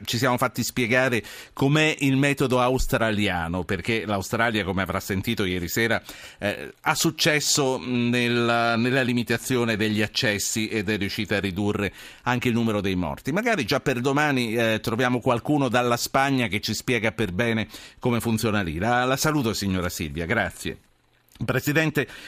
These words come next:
Stucchi, volevo rimanere in tema di immigrazione. Oggi abbiamo saputo che tre clandestini algerini sono riusciti a fuggire dall'aereo che li stava rimpatriando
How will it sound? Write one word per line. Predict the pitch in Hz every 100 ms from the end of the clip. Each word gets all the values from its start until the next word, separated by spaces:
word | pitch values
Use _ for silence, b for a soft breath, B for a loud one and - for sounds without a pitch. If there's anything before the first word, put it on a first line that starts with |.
| B
Stucchi, | - 143 104 107 101
volevo | 123 143 165 165
rimanere | 151 151 165 151
in | 131
tema | 151 139
di | 120
immigrazione. | 117 113 104 107 - 90 85 113
Oggi | 156 127
abbiamo | 117 120 120
saputo | 117 110 156 147 110 B B B
che | - 131 -
tre | 165 175
clandestini | 151 139 123 123 - 147 139
algerini | 120 107 123 131 151 147 120
sono | 120 113
riusciti | 107 104 131 120
a |
fuggire | - 123 95 113 95 95
dall'aereo | 87 117 120 139 151 147 131
che | 117
li | 107
stava | - 131 117
rimpatriando | 113 131 127 110 113 107 107 90 90 101